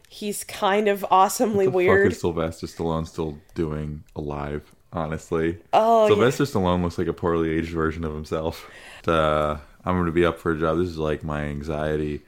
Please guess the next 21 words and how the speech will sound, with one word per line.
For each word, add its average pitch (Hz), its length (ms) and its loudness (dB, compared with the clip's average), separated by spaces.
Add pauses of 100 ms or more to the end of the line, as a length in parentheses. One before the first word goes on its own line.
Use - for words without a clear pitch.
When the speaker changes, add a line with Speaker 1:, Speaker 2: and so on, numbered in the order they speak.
(260)
Speaker 2:
brain 82 440 0
speaking, 78 600 -6
where 78 120 -4
I'm 76 160 -4
like, 73 340 -4
"Oh, 87 360 2
I'm 78 100 -2
up 82 140 -2
for 85 160 -8
a 80 60 -2
job," 78 580 -2
and 76 200 -6
they're 76 120 -6
like, 78 180 -10
"Well, 165 260 2
you 156 200 4
did 175 420 -4
shit 127 340 0
on 117 220 2
Sylvester 98 600 2
Stallone 82 920 0